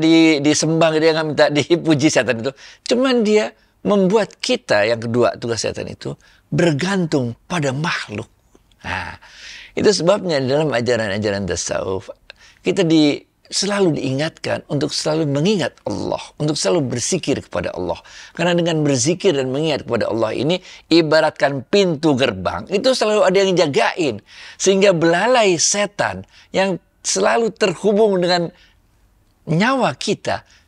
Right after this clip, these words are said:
nggak bisa masuk. Karena di pintu gerbang itu kita selalu jaga dengan mengingat Allah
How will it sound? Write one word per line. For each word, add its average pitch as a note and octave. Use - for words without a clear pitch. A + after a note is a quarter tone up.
nggak B3+
bisa B3+
masuk. C4+
Karena G3
di G#3
pintu G#3
gerbang C3
itu G3+
kita G#3+
selalu G3+
jaga F3+
dengan D3+
mengingat C#3+
Allah F3